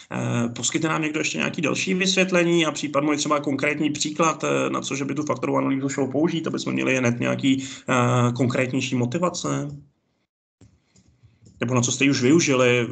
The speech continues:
Vím, že kolega, eh, z E S F, eh, eh, tuším, vyprávěl, že teda teď už mají nějaký článek, tak jestli by nám třeba neřekl, eh, co počítali,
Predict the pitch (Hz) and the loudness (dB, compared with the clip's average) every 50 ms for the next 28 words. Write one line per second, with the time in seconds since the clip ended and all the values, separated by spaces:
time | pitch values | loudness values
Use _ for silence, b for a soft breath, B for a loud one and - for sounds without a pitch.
0 | 117 117 120 120 120 117 117 117 120 113 120 113 113 113 120 123 123 123 123 123 | -4 -4 -4 -4 -6 -6 -6 -6 -6 -8 -6 -4 -4 -4 -2 0 2 2 0 0
1 | 123 - 120 117 117 120 120 120 120 120 120 120 120 - - 113 - - 120 - | -4 -8 -6 -6 -4 -4 -4 -4 -4 -4 -4 -6 -6 -4 -4 -4 -2 -2 -4 -4
2 | - - 123 120 123 123 - 123 117 117 120 120 117 120 120 120 120 123 120 123 | -4 -4 -4 -4 -4 -6 -6 -6 -4 -4 -4 -4 -2 -2 -2 -2 -2 -2 -4 -8
3 | 120 - - - 123 - - 60 62 62 - 64 62 62 - - 62 64 - _ | -12 -14 -12 -10 -8 -8 -6 -6 -4 -4 -4 -4 -6 -6 -8 -10 -10 -10 -12 _
4 | _ _ _ _ - - 117 - - 127 123 120 117 120 120 120 120 120 120 123 | _ _ _ _ -10 -6 -4 -2 -2 -2 -2 -2 -2 -2 0 0 0 0 0 0
5 | 123 123 120 123 120 123 123 117 120 120 123 123 120 - - 127 123 123 123 120 | -2 -2 -2 -4 -6 -6 -6 -6 -6 -6 -8 -6 -6 -6 -4 -2 -2 0 0 0
6 | 117 123 135 131 - 127 110 107 107 113 120 120 123 123 120 - 117 - 120 117 | 0 -2 -2 -2 0 0 2 0 2 0 -2 -4 -6 -10 -10 -10 -10 -8 -6 -6
7 | 113 117 117 117 - 117 117 120 120 107 - 113 113 113 - - 113 110 117 - | -4 -4 -6 -6 -6 -6 -4 -2 -2 -2 -2 -2 -4 -6 -6 -10 -10 -10 -10 -8
8 | - - 120 120 113 - - 107 107 117 110 110 113 120 127 - 123 | -8 -10 -8 -8 -8 -8 -8 -8 -6 -4 -4 -2 -2 -4 -4 -6 -10